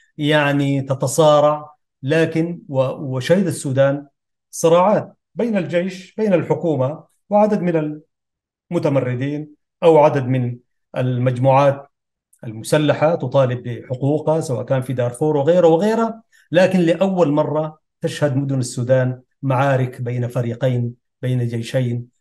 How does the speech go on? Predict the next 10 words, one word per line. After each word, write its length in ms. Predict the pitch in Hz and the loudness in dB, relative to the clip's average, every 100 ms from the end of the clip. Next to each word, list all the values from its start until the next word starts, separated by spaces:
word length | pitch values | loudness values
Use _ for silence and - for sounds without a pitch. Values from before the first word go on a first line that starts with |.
| _ | _
بين 300 | 127 131 127 | -4 -2 0
عسكريين، 920 | 127 117 123 - 127 120 131 147 147 139 _ _ _ _ | -2 -2 -6 -4 -4 0 0 0 -2 -8 _ _ _ _
بين 360 | 165 190 196 196 196 190 190 _ _ _ _ _ _ _ _ | 0 4 4 4 4 0 -8 _ _ _ _ _ _ _ _
مجموعات 680 | 175 170 202 196 233 226 - _ | -6 0 2 2 2 0 -6 _
تمتلك 500 | 185 165 240 226 - | -4 -2 -2 -2 -4
أسلحة، 640 | 208 - 202 - 147 - 208 | -6 -4 -6 -4 -8 -2 -2
أسلحة 400 | 208 202 - 180 | -2 -4 -2 2
يمكن 460 | 226 - 208 208 - _ _ | 2 4 2 2 -2 _ _
أن 120 | 147 | -4
تهدد 520 | 143 143 185 175 180 | 0 0 0 -2 -6